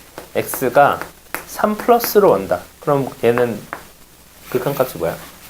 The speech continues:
삼이야. 근데 얘가 이 마이너스로 온다. 그럼 극한값이 어떻게 돼?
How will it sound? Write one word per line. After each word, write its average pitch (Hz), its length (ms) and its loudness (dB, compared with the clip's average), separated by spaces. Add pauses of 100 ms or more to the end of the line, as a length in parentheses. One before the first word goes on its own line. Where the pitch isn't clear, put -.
(840)
삼이야. 135 440 -2 (1120)
근데 139 300 4
얘가 127 380 4 (760)
이 170 240 2
마이너스로 147 760 4
온다. 98 380 0
그럼 117 160 -4
극한값이 143 460 0
어떻게 107 180 -4
돼? 143 160 -2